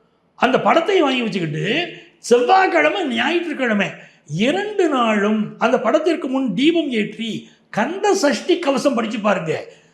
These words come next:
இந்த மூணு மாசமுமே நீங்க செவ்வாய்க்கிழமை, ஞாயிற்றுக்கிழமை அப்படின்னு டெய்லி அதுக்கு முன்னாடி அந்த வயலூர் முருகன் படத்துக்கு முன்னால கந்த சஷ்டி கவசம் படிச்சுக்கிட்டு வாங்க. ஒரு பெரிய வளர்ச்சி வருவதை நீங்களே ஃபீல் பண்ணுவீங்க. டூ தௌசண்ட் டுவெண்ட்டி சிக்ஸ் உடைய நல்ல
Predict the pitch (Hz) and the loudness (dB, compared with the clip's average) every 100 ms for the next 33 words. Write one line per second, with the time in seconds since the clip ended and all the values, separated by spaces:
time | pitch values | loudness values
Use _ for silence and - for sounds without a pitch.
0 | - 202 196 185 277 403 427 403 254 277 | -4 2 4 4 2 2 2 4 4 4
1 | 330 370 320 294 381 302 226 - 196 330 | 2 0 0 -2 -2 -2 -4 -4 -6 -10
2 | - - _ - 214 302 330 330 370 440 | -12 -20 _ 0 2 4 4 2 -2 0
3 | 349 220 226 220 214 175 151 170 226 330 | 0 0 -2 -2 -2 -2 -2 0 0 0
4 | 226 196 254 285 330 392 240 233 214 247 | -2 -4 -2 -2 0 0 0 -4 -4 -4
5 | 262 269 330 - _ _ 208 202 190 311 | -6 -8 -12 -16 _ _ 0 2 2 4
6 | 381 370 311 269 262 226 214 240 285 240 | 4 4 2 0 0 -2 -2 -2 -2 -2
7 | 202 208 269 - 202 339 285 240 208 226 | 0 0 -2 -4 -4 -2 -2 -6 -4 -4
8 | 226 185 214 233 208 202 190 180 156 - | -4 -6 -8 -6 -2 -2 0 -2 -4 -8
9 | - - 240 254 359 427 381 359 339 349 | -16 -14 -10 -6 -2 -2 0 -2 -2 -2
10 | 294 302 277 262 349 370 359 285 277 233 | 0 -2 -4 -4 -4 -4 -2 -4 -2 -2
11 | 220 - - - _ _ - 349 359 320 | 0 -2 -4 -16 _ _ 2 4 4 2
12 | 294 233 262 302 311 277 220 254 226 202 | 0 -2 0 0 0 -4 -6 -4 -2 -2
13 | 165 - - _ 160 196 311 | -4 -8 -18 _ -4 0 2